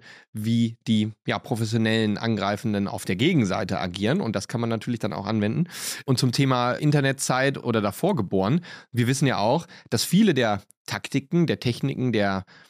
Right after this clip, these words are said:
Schemes, die man so verwendet im Cybercrime-Bereich, dass die auch schon sehr alt sind. Also ich, äh, erzähle mal gern diese Geschichte vom spanischen Gefangenen,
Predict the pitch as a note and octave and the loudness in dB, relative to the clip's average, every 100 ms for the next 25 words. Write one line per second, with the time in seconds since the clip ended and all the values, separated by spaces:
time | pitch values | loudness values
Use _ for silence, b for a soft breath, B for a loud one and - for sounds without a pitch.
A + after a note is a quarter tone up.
0 | b _ - - - C#3+ D#3 D#3 - C#3+ | b _ -6 -4 4 6 6 4 2 2
1 | C#3 C3 B2+ - G#2+ A2+ D3 F3 - C3+ | 4 2 0 -2 0 0 2 0 0 0
2 | B2 A#2+ A2 A2 C#3 - C#3+ C#3+ A#2 B2+ | 2 0 -2 -2 -2 -2 0 0 0 -2
3 | E3 B B - - C#3 C3+ E3 C#3+ G#2+ | -4 B B -4 0 2 2 2 0 0
4 | F#2+ D3+ C#3 F#2+ D2+ B1+ G2+ G2+ A#1 A#1+ | 0 -2 -2 -6 -6 -6 -6 -6 -10 -10
5 | - A#2 B2+ B2 A#2+ B2 G#2+ A2+ C3+ A#2+ | -10 -4 -2 0 0 0 0 0 0 -2
6 | A2+ A2+ - A#2+ C3 B2 C3+ A2+ - A#2+ | -4 -4 -2 -2 0 0 0 0 -2 2
7 | D3 D#3+ F#3 A3+ | 6 6 6 4